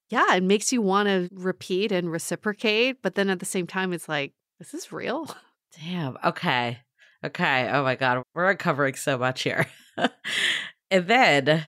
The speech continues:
Speaker 2: the coloring book guy, I'm gonna gloss over him because
Speaker 1: Gloss over
Speaker 2: just
Speaker 1: him.
Speaker 2: in
Speaker 1: Yeah,
Speaker 2: short,
Speaker 1: not even worth,
Speaker 2: we're gonna
Speaker 1: not
Speaker 2: gloss
Speaker 1: even
Speaker 2: over
Speaker 1: worth it.
Speaker 2: short. He basically just, like, totally flaked, and you spent tons of time waiting for his text instead of just texting him and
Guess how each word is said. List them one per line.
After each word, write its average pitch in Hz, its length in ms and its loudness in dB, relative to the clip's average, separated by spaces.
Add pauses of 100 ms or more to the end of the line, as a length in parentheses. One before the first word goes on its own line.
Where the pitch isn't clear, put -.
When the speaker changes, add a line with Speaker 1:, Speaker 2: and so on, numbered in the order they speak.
Speaker 2:
the 160 80 -2
coloring 220 420 4
book 180 220 2
guy, 156 180 4
I'm 156 60 0
gonna 190 100 2
gloss 139 400 2
over 123 240 -2
him 113 320 -6
because 123 320 -2
Speaker 1:
Gloss 294 280 4
over 202 180 4
Speaker 2:
just 175 260 4
Speaker 1:
him. 175 80 -4
Speaker 2:
in 170 80 2
Speaker 1:
Yeah, 196 200 4
Speaker 2:
short, - 120 8
Speaker 1:
not 160 200 8
even 185 100 4
worth, 170 280 0 (140)
Speaker 2:
we're 269 80 2
gonna 320 120 4
Speaker 1:
not 190 80 2
Speaker 2:
gloss 208 240 6
Speaker 1:
even 226 80 4
Speaker 2:
over 196 100 4
Speaker 1:
worth 190 80 4
it. - 20 -2
Speaker 2:
short. 170 400 4
He 247 220 -2
basically 262 640 2
just, 226 340 2
like, 180 380 4 (320)
totally 156 320 0
flaked, 123 640 -4
and 131 160 -4
you 131 440 -4
spent - 380 -4
tons 165 320 -6
of 143 80 -6
time 117 640 -6 (160)
waiting 131 380 -2
for 123 160 -6
his 127 180 -8
text - 400 -12
instead 123 240 -6
of 110 80 -8
just - 220 -10
texting - 480 -10
him 98 320 -6
and 69 260 -10